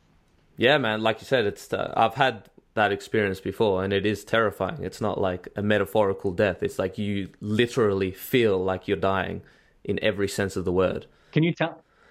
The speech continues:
Speaker 2: can you tell me about that? Can I ask you a question?
Speaker 1: Yeah, go for it. Yeah.
Speaker 2: I-,
Speaker 1: Just
Speaker 2: I'm, I'm curious. I'm curious about that.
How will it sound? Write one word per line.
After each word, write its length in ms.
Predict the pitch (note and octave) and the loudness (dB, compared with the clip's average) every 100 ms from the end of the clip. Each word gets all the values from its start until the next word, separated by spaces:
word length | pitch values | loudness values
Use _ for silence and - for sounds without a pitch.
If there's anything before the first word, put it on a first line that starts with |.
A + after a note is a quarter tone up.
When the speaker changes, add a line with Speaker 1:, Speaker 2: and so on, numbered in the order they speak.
| _ - | _ 0
Speaker 2:
can 80 | D#3+ | 2
you 80 | |
tell 160 | E3 D#3 | 2 0
me 100 | E3+ | 0
about 240 | F3+ F#3+ F#3+ | 0 0 2
that? 300 | G#3+ G#3+ - | 0 0 -2
Can 100 | C3+ | 0
I 60 | |
ask 160 | D#3 D3+ | 0 -2
you 100 | F3 | -2
a 20 | |
question? 460 | F3 F#3+ - G#3+ - | 0 -2 -2 -2 6
Speaker 1:
Yeah, 240 | F3+ C4 | 6 8
go 280 | F3 D#3+ A#3+ | 4 4 2
for 260 | A#3+ A2+ G2 | 2 0 0
it. 100 | - | 0
Yeah. 300 | C3 C3 G#2+ - _ - - - _ _ _ | 2 4 2 -4 _ -20 -20 -20 _ _ _
Speaker 2:
I-, 60 | D#3+ | -2
Speaker 1:
Just 120 | D#3 | 0
Speaker 2:
I'm, 180 | D#3+ F3+ | 0 -2
I'm 140 | E3+ | -2
curious. 340 | - G3+ G#3+ F#3+ | 0 2 2 0
I'm 140 | D#3 | -2
curious 260 | C#3+ A3+ - | 2 0 0
about 240 | G#2+ G2+ | -2 -4
that. 260 | G2+ F#2 | -4 -8